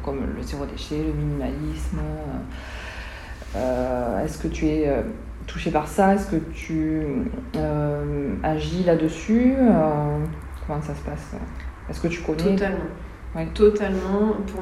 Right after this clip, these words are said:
Speaker 2: moi, c'est, c'est lié. J'avoue, des fois, j'ai un peu de mal avec, euh, des, des influenceuses que je suis véganes, euh,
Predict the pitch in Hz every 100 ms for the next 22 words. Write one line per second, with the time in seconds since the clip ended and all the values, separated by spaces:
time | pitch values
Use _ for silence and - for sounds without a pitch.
0 | 190 196 202 202 - 175 170 165 165 160
1 | - - 196 190 175 185 208 - - -
2 | - - - - - - - 190 185 196
3 | 202 180 - 202 202 156 165 185 196 202
4 | 202 165 165 165 170 165 165 170 165 160
5 | 160 165 165 170 185 180 190 190 190 180
6 | 175 170 196 190 180 196 202 202 190 175